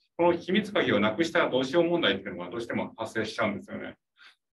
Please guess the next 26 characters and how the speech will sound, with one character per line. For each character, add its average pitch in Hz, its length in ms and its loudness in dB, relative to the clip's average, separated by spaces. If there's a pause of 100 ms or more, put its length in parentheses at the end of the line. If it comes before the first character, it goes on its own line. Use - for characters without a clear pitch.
(140)
な 147 100 0
ん 139 60 0
で、 120 80 2
例 113 480 0
え 208 60 4
ば 120 100 2
共 147 220 2
通 151 140 0
鍵 156 160 4
ベ 165 120 4
ー 160 60 -2
ス - 40 -6
だ - 60 0
っ - 80 -4
た 110 80 2
ら、 104 80 4
鍵 156 300 0
を - 20 4
一 - 60 0
人 120 180 0
が 107 80 4
な 101 100 2
く 117 120 -4
し - 100 -6
た 110 100 2
ら、 110 300 2